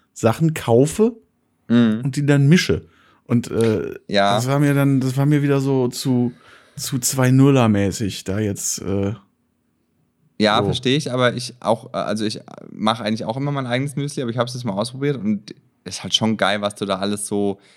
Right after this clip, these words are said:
Speaker 2: mit einem Mausklick dir zusammenmischen kannst. Ich habe jetzt das Problem, ich hab mir eins gemischt und ich hab da viel zu viel Zeug rein. Also, das, das sah nicht mehr aus wie ein Müsli, sondern wie eine, wie eine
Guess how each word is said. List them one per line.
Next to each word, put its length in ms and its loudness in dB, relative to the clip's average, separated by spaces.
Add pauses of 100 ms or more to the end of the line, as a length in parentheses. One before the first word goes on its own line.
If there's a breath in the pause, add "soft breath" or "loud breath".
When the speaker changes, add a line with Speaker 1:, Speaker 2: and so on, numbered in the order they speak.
(180 soft breath)
Speaker 2:
mit 220 -4
einem 100 2
Mausklick 640 0
dir 320 0
zusammenmischen 560 -2
kannst. 320 -6
Ich 100 -10
habe 120 2
jetzt 120 -2
das 80 -8
Problem, 260 -2
ich 100 -4
hab 140 -2
mir 100 -2
eins 200 -4
gemischt 480 -2 (300 soft breath)
und 120 0
ich 60 -4
hab 140 -6
da 100 -2
viel 640 2
zu 240 -4
viel 420 -4
Zeug 440 -2
rein. 360 -4 (1120)
Also, 640 2 (480)
das, 120 2 (100)
das 160 -2
sah 220 2 (280)
nicht 160 2
mehr 120 6
aus 180 2
wie 40 -2
ein 100 0
Müsli, 300 2
sondern 260 2
wie 40 2
eine, 240 2 (100)
wie 80 -6
eine 200 0